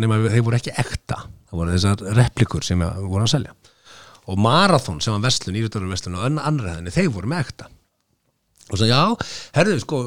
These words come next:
hérna, við erum hérna með búninga, þeir eru ekki ekta. Eh, er það í lagi? Nei, hann talaði einmitt um að hann vildi ekta búning.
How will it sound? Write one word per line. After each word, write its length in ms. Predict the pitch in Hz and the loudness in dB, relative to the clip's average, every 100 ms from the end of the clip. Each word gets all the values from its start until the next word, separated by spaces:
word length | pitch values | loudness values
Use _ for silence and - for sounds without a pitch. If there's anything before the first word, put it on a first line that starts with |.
| 113 | -2
hérna, 260 | 131 143 135 | -2 0 0
við 200 | 135 175 | 2 2
erum 100 | 190 | 0
hérna 140 | 185 175 | 0 -2
með 80 | 160 | 0
búninga, 240 | 143 110 | 0 2
þeir 80 | 120 | 0
eru 140 | 131 175 | 0 -4
ekki 180 | - 165 | -4 -8
ekta. 380 | 156 - 107 156 - _ _ _ | -8 -10 -10 -10 -14 _ _ _
Eh, 260 | 117 123 123 | -6 -4 -2
er 100 | 123 | -2
það 220 | 120 160 208 | 0 0 0
í 100 | 202 | -2
lagi? 200 | 170 123 | 0 0
Nei, 160 | 147 165 | 2 2
hann 220 | 151 156 | 0 0
talaði 240 | 170 180 | 0 2
einmitt 160 | 160 185 | 2 0
um 80 | 175 | 2
að 60 | |
hann 80 | 156 | 2
vildi 220 | 170 170 - | 2 2 2
ekta 240 | - - - | 2 2 0
búning. 420 | 82 80 - - | 0 -8 -14 -20